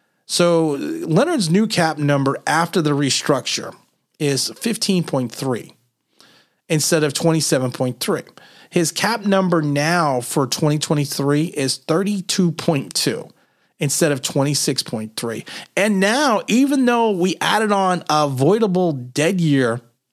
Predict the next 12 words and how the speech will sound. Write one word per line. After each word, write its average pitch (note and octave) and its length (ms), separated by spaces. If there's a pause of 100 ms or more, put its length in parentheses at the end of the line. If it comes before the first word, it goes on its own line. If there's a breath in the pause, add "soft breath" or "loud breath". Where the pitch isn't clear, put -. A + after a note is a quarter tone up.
(180)
in D3 100
his D#3 140
contract, F#3+ 680 (680 soft breath)
it's D3+ 220
six - 340
million F3+ 280
dollars C#3+ 420
cap C3+ 280
number B2 380
in B2 240
twenty C3 400
twenty-four, D3 800